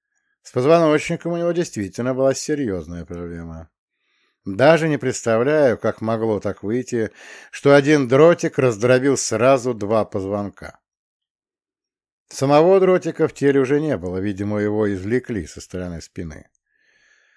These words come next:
Кроме серьезных повреждений в физическом теле, я обнаружил многочисленные разрывы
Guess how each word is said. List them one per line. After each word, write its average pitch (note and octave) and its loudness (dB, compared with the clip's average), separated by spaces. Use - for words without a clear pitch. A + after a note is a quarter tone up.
Кроме F3 4
серьезных E3 2
повреждений C#3+ 2
в - -8
физическом B2 -4
теле, G#2 -2
я B2+ 2
обнаружил C3 0
многочисленные B2 -2
разрывы A#2 -2